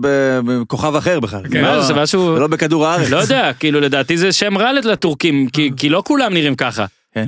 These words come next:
Speaker 3: תביא לי את זה. שמע, זה מדהים.
Speaker 2: מדהים.
Speaker 3: מדהים.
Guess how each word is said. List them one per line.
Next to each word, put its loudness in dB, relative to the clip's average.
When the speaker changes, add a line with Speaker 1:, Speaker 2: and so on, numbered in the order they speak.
Speaker 3:
תביא 0
לי 2
את -2
זה. 0
שמע, 0
זה -2
מדהים. 0
Speaker 2:
מדהים. -2
Speaker 3:
מדהים. 0